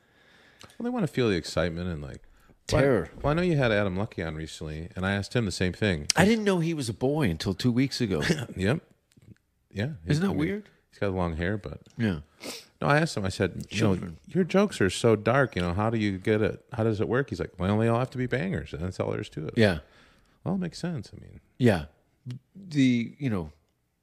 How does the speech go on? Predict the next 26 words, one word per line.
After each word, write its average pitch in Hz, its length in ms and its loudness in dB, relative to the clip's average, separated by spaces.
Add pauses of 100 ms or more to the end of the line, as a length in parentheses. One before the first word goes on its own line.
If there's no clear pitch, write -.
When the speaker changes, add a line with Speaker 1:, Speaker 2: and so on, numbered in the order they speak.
(100)
Speaker 2:
and 117 100 0
nobody 107 240 4
does 87 220 -2
that 82 200 -2
better 82 240 -4
than 76 140 -10
David 71 320 -6
Tell. 64 300 -6 (240)
Speaker 1:
Mm, 95 340 -4
yeah. 73 160 -8 (340)
Speaker 2:
Right? 87 260 2 (760)
Who, 120 180 2
who 135 140 4
doesn't 120 300 -2
land 104 220 -6
harder 101 380 -2
on 90 140 -4
their 87 140 -6
feet 104 400 -4 (580)
than 120 220 4
David 104 400 2
Tell? 87 380 2
Like, 92 240 0
he 135 120 0
lives 110 180 0
hard, 98 540 -2